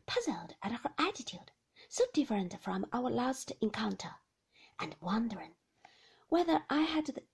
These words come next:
unpleasant Favell to thank for it. Rebecca's cousin. Why should Maxim dislike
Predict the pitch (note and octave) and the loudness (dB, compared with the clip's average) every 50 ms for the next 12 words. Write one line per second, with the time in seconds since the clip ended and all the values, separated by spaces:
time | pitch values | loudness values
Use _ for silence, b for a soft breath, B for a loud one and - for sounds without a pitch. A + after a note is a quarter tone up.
0 | _ _ - A#3+ B3 A#3+ A#3 A#3 A#3 A3+ A3+ A3 G#3+ G#3+ A3 - B3 B3+ B3+ - | _ _ -6 -6 -4 -4 -2 -4 -4 -2 -2 -2 -2 -2 -4 -6 -8 -8 -6 -6
1 | - - - - - - - - - - - - - G3 F#3+ - - - - _ | -8 -8 -10 -12 -14 -16 -18 -20 -20 -20 -12 -8 -8 -8 -8 -8 -12 -20 -20 _
2 | - - - - - - _ _ - - - _ _ _ _ _ _ _ _ _ | -16 -16 -16 -16 -18 -20 _ _ -12 -12 -12 _ _ _ _ _ _ _ _ _
3 | _ _ _ _ _ _ _ _ _ _ _ _ _ - _ _ _ - - _ | _ _ _ _ _ _ _ _ _ _ _ _ _ -20 _ _ _ -20 -20 _
4 | _ - - _ _ _ _ _ _ _ _ _ _ _ _ _ _ _ A3+ F#3 | _ -20 -20 _ _ _ _ _ _ _ _ _ _ _ _ _ _ _ -4 -2
5 | - G3 G#3+ C#4 - - G4 - - - _ _ - - - - - - - - | 0 0 0 0 -2 -4 -6 -6 -6 -8 _ _ -6 -4 -4 -4 -6 -8 -10 -14
6 | - - _ _ _ _ _ _ _ _ _ _ _ _ _ _ _ _ _ _ | -16 -20 _ _ _ _ _ _ _ _ _ _ _ _ _ _ _ _ _ _
7 | _ _ _ _ F4+ F4+ G#4 B4 - - - G4 F#4+ F#4 F#4 F4+ F#4 G4+ - - | _ _ _ _ 0 0 0 0 -2 -2 0 2 4 4 4 4 4 2 -2 -6
8 | - E3 D#3+ E3+ F#3 G#3+ G#3+ A3+ B3+ C4+ D4 D#4+ E4 - | -8 -8 -6 -6 -6 -6 -4 -2 0 0 2 0 -2 -4